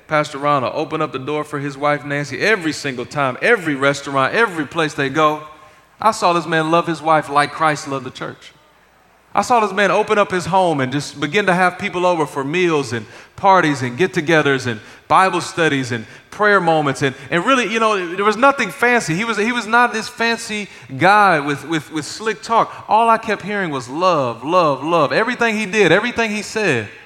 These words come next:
it was the love of God. You know, there, there's something about love that this world desperately needs. And, and if there's one thing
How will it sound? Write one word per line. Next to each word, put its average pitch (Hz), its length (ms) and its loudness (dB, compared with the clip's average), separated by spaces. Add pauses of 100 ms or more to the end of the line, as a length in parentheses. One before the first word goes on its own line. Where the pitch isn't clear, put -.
(260)
it 160 60 -4
was 196 140 0
the 180 100 4
love 220 300 2
of 196 160 -4
God. 185 400 4 (1400)
You 220 80 -4
know, 233 140 4
there, 202 100 0
there's 190 220 2
something 262 380 0
about 175 340 4
love 190 360 2
that 156 120 -2
this 170 160 -6
world 160 280 -4
desperately 151 420 -6
needs. 151 380 -12 (1800)
And, 175 160 -2
and 185 220 -2
if 185 180 0
there's 190 260 4
one 233 360 0
thing 214 400 -4